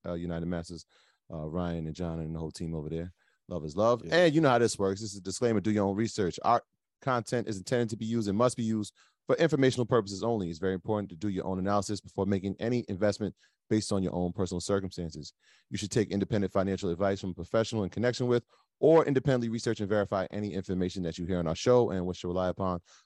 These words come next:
Speaker 1: whether for the purpose of making an investment decision or otherwise. Please, people, continue to do your research, and when it's good, share it. But please do not,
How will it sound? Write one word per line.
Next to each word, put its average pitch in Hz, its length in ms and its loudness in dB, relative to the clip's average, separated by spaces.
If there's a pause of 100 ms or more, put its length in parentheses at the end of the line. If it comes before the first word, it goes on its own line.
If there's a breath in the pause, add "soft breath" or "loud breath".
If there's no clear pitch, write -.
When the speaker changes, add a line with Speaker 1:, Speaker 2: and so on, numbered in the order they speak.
Speaker 1:
whether 156 180 6
for - 120 0
the 127 100 4
purpose 117 300 2
of 107 80 -2
making 107 220 -2
an 95 100 -2
investment 98 360 -2
decision 95 400 -4
or 90 260 0
otherwise. 101 460 2
Please, 139 280 -2
people, 92 360 -10 (380 soft breath)
continue 110 280 0
to 98 80 0
do 98 120 0
your 92 120 0
research, 95 360 -2
and 98 80 -4
when 90 80 -2
it's 82 100 -8
good, 110 200 0
share 101 280 -2
it. - 120 -10
But 80 200 -6
please 107 280 -6
do 107 220 -8
not, 104 260 -6